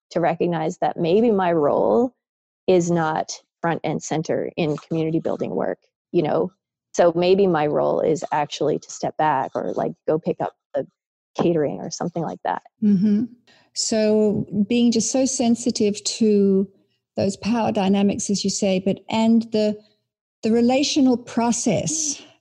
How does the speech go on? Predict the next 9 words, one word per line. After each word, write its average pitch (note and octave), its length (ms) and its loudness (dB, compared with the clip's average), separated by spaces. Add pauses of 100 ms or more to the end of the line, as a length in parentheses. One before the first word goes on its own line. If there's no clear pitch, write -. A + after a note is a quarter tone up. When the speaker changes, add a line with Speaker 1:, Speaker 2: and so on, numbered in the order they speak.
(120)
Speaker 1:
Mm-hmm. F3 440 -2
Speaker 2:
that G3+ 260 0
I G3 140 0
think G3+ 280 -2
social G#3 360 -2
construction G3+ 560 0
al-, F#3+ 200 0
allows G3+ 540 0
us F#3 240 -4